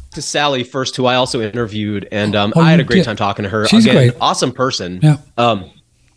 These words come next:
Speaker 1: great person. Um, believes what she's talking about wholeheartedly. Now, I said to her, "Listen, as a forager, many of the foods you're telling me are too high in oxalate are foundational foods in human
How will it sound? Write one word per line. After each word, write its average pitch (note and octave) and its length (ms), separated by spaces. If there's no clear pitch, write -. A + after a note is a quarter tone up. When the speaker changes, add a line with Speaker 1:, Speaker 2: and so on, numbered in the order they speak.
Speaker 1:
great D#3 180
person. C3 360
Um, A#2 380
believes C3+ 340
what B2+ 120
she's - 160
talking C#3 240
about G#2 340
wholeheartedly. A2+ 640
Now, B2 240
I D#3 140
said C#3+ 280
to B2 80
her, A#2+ 400
"Listen, A#2+ 480
as B2 240
a A2+ 60
forager, D#3 800
many D3 400
of D#3 100
the B2+ 80
foods D3+ 420
you're A#2+ 100
telling B2 400
me A2+ 400
are A2 100
too D3+ 240
high B2+ 160
in A2 80
oxalate A2+ 680
are G#2+ 120
foundational B2 880
foods C3+ 400
in G#2 80
human A2 260